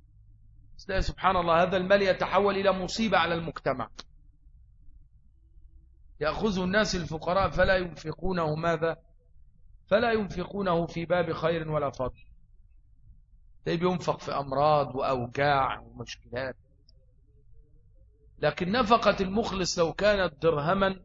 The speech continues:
تشبع ماذا؟ تشبع أسرة. ويوم القيامة يجد جزاءه الأول،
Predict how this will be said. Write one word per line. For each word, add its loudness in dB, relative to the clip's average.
تشبع -4
ماذا؟ 0
تشبع -2
أسرة. -4
ويوم 4
القيامة 2
يجد -2
جزاءه 0
الأول، -2